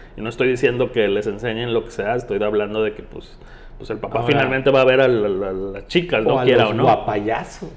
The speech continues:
Speaker 1: O a los guapayazos,
Speaker 2: A
Speaker 1: que
Speaker 2: los
Speaker 1: ya,
Speaker 2: guapayazos
Speaker 1: si
Speaker 2: con
Speaker 1: quieres
Speaker 2: todo y el,
Speaker 1: sentir un pepino
Speaker 2: el show del pepino.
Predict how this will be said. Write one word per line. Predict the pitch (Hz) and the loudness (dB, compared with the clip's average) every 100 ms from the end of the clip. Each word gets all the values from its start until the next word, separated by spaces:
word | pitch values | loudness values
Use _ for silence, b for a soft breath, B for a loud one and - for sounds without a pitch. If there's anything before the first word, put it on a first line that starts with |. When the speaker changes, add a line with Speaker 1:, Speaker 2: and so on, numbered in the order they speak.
| - | -16
Speaker 1:
O | 101 101 | -12 -8
a | |
los | 98 104 | -8 -6
guapayazos, | 95 92 85 107 160 117 - | -8 -6 -8 -4 -4 -6 -8
Speaker 2:
A | |
Speaker 1:
que | 127 | -8
Speaker 2:
los | 117 | -6
Speaker 1:
ya, | 113 | -4
Speaker 2:
guapayazos | 113 98 110 113 131 151 175 | -4 -2 -4 -2 -2 -2 -6
Speaker 1:
si | 123 | -4
Speaker 2:
con | |
Speaker 1:
quieres | 131 110 | 0 4
Speaker 2:
todo | 143 165 | 6 6
y | |
el, | 160 | 6
Speaker 1:
sentir | 127 120 | 4 2
un | 123 120 | 0 -6
pepino | 117 127 123 131 127 123 | 0 0 2 0 0 0
Speaker 2:
el | 127 | 2
show | 135 131 | 6 8
del | 143 135 127 | 6 6 0
pepino. | - 180 214 165 | 0 -2 -2 -2